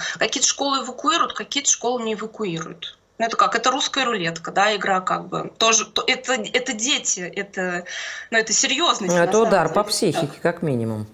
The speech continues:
Speaker 1: Потом, допустим, э, мы когда стали звонить массово, то, э, все чиновники, все силовые структуры очень спокойно реагировали. То есть как будто, ну,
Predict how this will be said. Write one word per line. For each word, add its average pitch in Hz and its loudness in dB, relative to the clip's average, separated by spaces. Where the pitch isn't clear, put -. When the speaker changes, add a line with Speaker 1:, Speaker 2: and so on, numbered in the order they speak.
Speaker 1:
Потом, 302 2
допустим, 294 0
э, 233 2
мы 247 -2
когда 277 0
стали 277 2
звонить 269 -2
массово, 220 2
то, 247 2
э, 202 0
все 285 0
чиновники, 202 0
все - 0
силовые 214 2
структуры 262 -2
очень 269 2
спокойно 208 -2
реагировали. 175 -6
То 190 -2
есть - 0
как 202 2
будто, 294 0
ну, 285 0